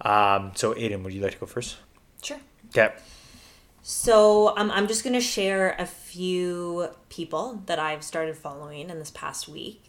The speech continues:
Speaker 2: that have really opened my eyes and, and shared a lot of really valuable content. And we can post this in our Ship Talk as well, um, just in case you don't catch their names.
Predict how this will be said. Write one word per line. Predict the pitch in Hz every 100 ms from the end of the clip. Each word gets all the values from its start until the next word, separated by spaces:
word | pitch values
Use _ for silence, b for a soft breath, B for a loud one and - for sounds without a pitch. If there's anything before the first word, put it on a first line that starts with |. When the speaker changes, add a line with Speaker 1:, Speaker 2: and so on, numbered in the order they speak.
| -
Speaker 2:
that | 147 -
have | 151 151 165
really | 160 160 156 170 - _ -
opened | 165 190 180
my | 151 143
eyes | 147 156 190 185
and, | 151 147 147 143 b b b b b _
and | 180 175
shared | - 180 170
a | 165
lot | 160 160
of | 151 147 - - _ -
really | 180 170 165
valuable | 151 139 147 151 143 151
content. | 165 143 165 214 269 277 - - _ _ 170
And | 170 165 170 170 165 -
we | 170 185
can | 208 202
post | 190 175 170 - -
this | - - - - -
in | 170 156
our | 156 160
Ship | - 165 -
Talk | - - - - - - _ _ _ _ _
as | 165 160 156
well, | 147 143 196 320 370 B B B B -
um, | 180 165 160 160 - 151
just | 180 160 -
in | 170 165
case | - 160 -
you | 165
don't | 156 156
catch | 170 147 151 -
their | 156
names. | 160 165 151 180 262 311 -